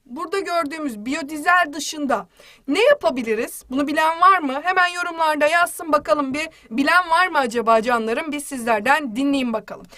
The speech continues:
Peki biyodizel nasıl oluşuyor? Şimdi ona bir bakalım öncelikle. Nasıl oluyor? Tamamdır. Şöyle bir bakıyorum. Burada ne var? Bitkisel yağ üretiminde kullanılan mesela ayçiçek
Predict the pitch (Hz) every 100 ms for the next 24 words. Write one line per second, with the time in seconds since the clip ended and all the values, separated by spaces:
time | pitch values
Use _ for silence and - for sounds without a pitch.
0 | - - 415 339 - - 233 359 427 415
1 | 415 440 403 403 427 392 277 226 - 226
2 | 254 370 - - 339 359 415 403 294 311
3 | 320 415 370 294 247 220 208 202 285 381
4 | _ 254 381 403 320 233 196 165 170 _
5 | _ 403 403 - 262 233 311 - 294 262
6 | 262 247 247 247 208 233 262 294 294 302
7 | 254 240 302 - - 392 403 - 294 349
8 | 339 349 - - 214 359 349 311 285 285
9 | 285 269 285 - 247 226 247 294 285 294
10 | 277 285 311 311 349 294 262 - 254 220
11 | - -